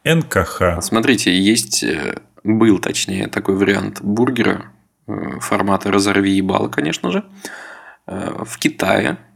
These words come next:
Speaker 2: который не прижился, потому что это совсем неудобная еда, и не только потому, что он,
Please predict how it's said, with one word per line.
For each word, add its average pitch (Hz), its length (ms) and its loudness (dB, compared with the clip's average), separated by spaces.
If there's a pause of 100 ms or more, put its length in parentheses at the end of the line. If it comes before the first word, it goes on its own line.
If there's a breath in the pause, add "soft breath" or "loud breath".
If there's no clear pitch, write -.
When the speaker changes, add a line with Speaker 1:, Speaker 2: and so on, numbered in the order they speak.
(140)
Speaker 2:
который 135 340 2
не 110 180 0
прижился, 110 560 4
потому 107 320 -4
что 98 480 -4 (100)
это 110 160 -2
совсем 101 360 0
неудобная 101 440 2
еда, 107 280 4
и 123 60 2
не 110 100 0
только 127 220 2
потому, 101 240 0
что 107 180 0
он, 98 240 -4